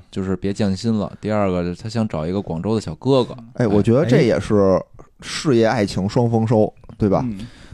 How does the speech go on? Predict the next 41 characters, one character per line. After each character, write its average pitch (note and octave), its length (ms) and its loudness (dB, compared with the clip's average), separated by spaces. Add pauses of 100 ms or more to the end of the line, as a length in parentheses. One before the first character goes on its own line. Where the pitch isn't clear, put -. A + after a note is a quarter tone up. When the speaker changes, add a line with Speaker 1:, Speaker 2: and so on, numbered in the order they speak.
(160)
Speaker 2:
嗯。 F2+ 140 -4 (120)
Speaker 1:
嗯。 A2 280 4
Speaker 3:
而 G#2+ 60 4
且 E3 160 4
这 C#3 120 4
银 C3 220 0
行 D3 180 -2
的 - 60 0
Speaker 1:
人 F3 60 2
只 - 160 2
是 A2 80 4
说 D3+ 160 4
不 D3+ 160 0
再 F#3 140 2
Speaker 3:
小 - 0 -
姐 F#3 80 -6
姐 - 40 -20 (600)
Speaker 1:
降， F#2 260 -2 (180)
那 D#3 120 -2
不， D#3 160 -4
不 D3+ 160 -4
是， A#2 60 -2 (200)
人 D#3+ 160 0
只 F3 60 4
是 A#2+ 80 4
说 E3+ 220 2
不 E3 160 -2
再 E3 160 4
减 G2 260 0
薪 F#3 240 2
了。 D3+ 140 2 (400)
Speaker 2:
对 C4+ 180 4
啊， A#2 100 2
Speaker 1:
嗯， - 20 -2
Speaker 2:
不 F#3+ 60 -2
就 B3 80 4
事 - 320 2
业 D3 120 4
丰 D3+ 200 0
收 C#3+ 220 6
吗？ A2+ 180 2